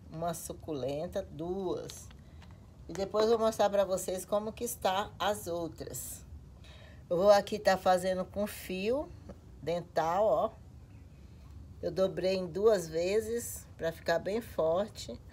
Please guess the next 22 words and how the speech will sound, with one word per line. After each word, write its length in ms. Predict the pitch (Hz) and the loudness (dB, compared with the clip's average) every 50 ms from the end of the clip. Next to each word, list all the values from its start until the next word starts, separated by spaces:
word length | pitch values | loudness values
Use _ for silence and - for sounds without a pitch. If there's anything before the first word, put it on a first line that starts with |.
| - - - - - - - - - | -18 -16 -16 -16 -18 -16 -18 -14 -6
Não 320 | 170 180 202 226 254 240 | 0 4 6 6 6 6
vou 280 | 214 220 226 220 208 202 | 6 8 8 8 8 6
usar 600 | 190 175 160 165 180 175 175 170 156 151 - - - - | 4 2 4 4 6 6 6 6 4 2 0 -2 -4 -2
a, 480 | 143 156 151 147 139 135 117 120 143 - - - - - - - - - - - - - - - - - - - - - - - - - - - - - - - - - - - - - - - - - | 0 2 2 2 2 0 -2 -4 -6 -8 -12 -18 -18 -18 -18 -18 -18 -18 -18 -18 -18 -18 -18 -18 -18 -18 -18 -18 -18 -18 -20 -18 -20 -20 -18 -18 -18 -18 -18 -18 -18 -18 -18 -18 -18 -18 -18 -16 -10 -2
não 240 | 170 185 208 226 | 4 6 6 6
vou 220 | 214 196 220 214 208 | 6 6 4 6 6
usar 600 | 202 185 170 185 180 170 170 165 156 143 147 151 - | 4 2 4 4 6 6 6 4 2 0 -2 -4 -2
a 160 | 156 175 170 | -2 -2 -2
faca, 580 | - - - 185 180 190 208 226 214 - 220 | -2 0 6 8 8 8 8 6 4 4 0
vamos 300 | 190 190 202 202 208 208 | 2 4 2 2 2 0
ver 140 | 190 190 202 | -2 -2 -2
se 100 | 202 - | -2 -2
dá 220 | 185 185 208 247 254 | 0 2 2 2 2
certo, 480 | - - - 151 - 143 - - 165 | 0 -2 -2 0 0 -2 -4 -8 -6
né? 240 | 143 165 180 196 233 - - - - - - - - - - | -4 -4 -4 -4 -6 -10 -14 -18 -18 -18 -18 -18 -14 -10 -10
Então, 400 | 170 - - - 196 208 220 214 | -8 -2 4 4 6 6 6 6
vamos 180 | 214 214 208 | 4 4 6
fazer 340 | - 202 190 185 190 185 185 | 4 4 4 4 4 2 2
nessa 280 | 180 180 180 180 - 180 | 2 2 0 0 -2 -6
aqui, 180 | - - 180 | -6 -6 -8
Blue 380 | 170 165 165 190 208 226 226 - - | -6 -6 -2 2 2 2 2 0 -4
White. 400 | 208 196 190 190 202 240 254 | -4 -4 -2 -2 -4 -6 -8